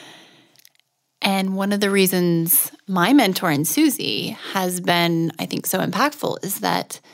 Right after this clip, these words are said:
she's helped me understand energy a little differently in terms of managing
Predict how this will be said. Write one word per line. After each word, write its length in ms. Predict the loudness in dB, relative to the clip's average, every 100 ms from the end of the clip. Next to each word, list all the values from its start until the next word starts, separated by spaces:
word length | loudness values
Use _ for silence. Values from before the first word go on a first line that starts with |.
| -20 _ _ _
she's 420 | -4 -2 -2 -4 -2
helped 240 | -2 0
me 260 | -2 0 0
understand 640 | 0 0 0 0 0 0
energy 420 | 0 -2 -2 -2
a 80 | -2
little 200 | -2 -4
differently 760 | -4 -8 -12 -10 -8 -8 -12 _ _ _ _ _ _ _ _
in 220 | -4 -2 -2
terms 520 | -4 -6 -4 -4 -2
of 120 | -2
managing 920 | 0 0 -2 -2 -2 -2 -4 -8 -10